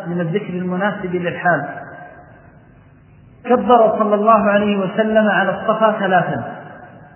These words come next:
والسنة أنه يستقبل البيت.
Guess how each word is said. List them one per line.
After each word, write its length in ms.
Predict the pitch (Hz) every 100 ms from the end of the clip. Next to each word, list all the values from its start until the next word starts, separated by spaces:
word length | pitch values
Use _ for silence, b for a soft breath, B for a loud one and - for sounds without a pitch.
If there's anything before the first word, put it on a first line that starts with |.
| - - _ - - - - -
والسنة 720 | 156 160 - 165 - 220 208
أنه 460 | 208 180 185 185 180 - - - - - 160
يستقبل 580 | 160 - 214 190 196
البيت. 580 | 185 156 180 208 208 -